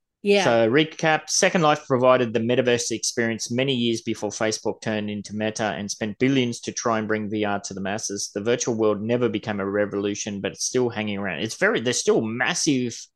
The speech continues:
Speaker 2: you know, kind of undergroundish communities that are engaged in Second Life.
Speaker 1: Yeah.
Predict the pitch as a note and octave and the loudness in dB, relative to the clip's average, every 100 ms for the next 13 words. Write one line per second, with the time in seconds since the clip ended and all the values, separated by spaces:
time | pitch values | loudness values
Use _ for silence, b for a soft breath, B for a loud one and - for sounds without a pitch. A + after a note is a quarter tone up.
0 | _ _ _ _ - A2 A2+ - D#3 B2+ | _ _ _ _ -4 0 0 0 0 0
1 | G#2 - C3+ C#3 B2 B2+ A#2+ A2+ - G#2+ | -2 -2 2 2 2 0 0 -4 -4 -4
2 | A#2 D3 G2+ F2 - F#2+ F#2+ F#2 F#2 - | -2 -2 -4 -6 -8 -8 -6 -6 -6 -8
3 | F2+ - F#2 G#2+ D3 B3 _ _ _ _ | -12 -12 -12 -10 -10 -10 _ _ _ _
4 | _ _ A#3+ A#3 E3+ | _ _ -4 -2 -2